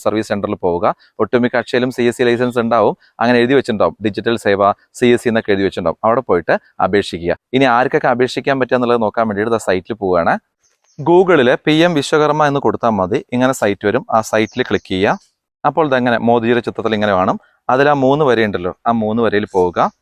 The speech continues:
അപ്പോൾ അതിൽ about scheme എന്ന് കാണും കണ്ടോ, അതിൽ സ്കീം ഗൈഡ്‌ലൈൻസ് എന്നുള്ളതിൽ ക്ലിക്ക് ചെയ്ത് കഴിഞ്ഞാൽ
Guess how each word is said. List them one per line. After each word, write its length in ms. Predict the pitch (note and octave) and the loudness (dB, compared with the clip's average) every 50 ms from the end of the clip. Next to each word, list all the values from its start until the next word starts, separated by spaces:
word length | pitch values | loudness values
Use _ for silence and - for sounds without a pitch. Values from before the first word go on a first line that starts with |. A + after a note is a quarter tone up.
| _ _ _ _ _ _ _ _ _ _ _ _ _ _ _ _ _ _ C#3 | _ _ _ _ _ _ _ _ _ _ _ _ _ _ _ _ _ _ -4
അപ്പോൾ 180 | C3 - F3 E3 D#3 | 0 2 2 4 4
അതിൽ 120 | D#3 D#3 D#3 D3 C3+ | 4 4 4 4 4
about 280 | B2+ D#3 E3+ F3 E3 G3 F3+ | 4 2 2 4 2 0 -2
scheme 220 | - - D3 C#3 C3+ B2+ | 0 0 2 4 4 4
എന്ന് 100 | B2 A#2 | 4 4
കാണും 180 | G#2+ G#2+ A2 G#2+ | 4 2 2 0
കണ്ടോ, 200 | G#2+ G#2 G#2+ F#2+ F2+ - - | 0 0 0 -2 -2 0 0
അതിൽ 160 | B2+ C#3+ D3 D#3+ D3+ - | 0 2 2 2 0 -2
സ്കീം 280 | - - D3 D#3 F3+ F3+ D3+ C#3 | -6 0 2 2 2 2 2 2
ഗൈഡ്‌ലൈൻസ് 380 | B2 B2+ C3 C3+ C#3 C#3 - | 2 2 2 2 0 -2 -2
എന്നുള്ളതിൽ 240 | - C#3 C3 C3 B2+ - | 0 2 2 2 2 0
ക്ലിക്ക് 140 | A2 - - | -4 0 0
ചെയ്ത് 120 | B2+ A2+ A2 | 2 2 2
കഴിഞ്ഞാൽ 260 | G2+ G2+ G2 F#2+ G#2 | 2 2 2 2 2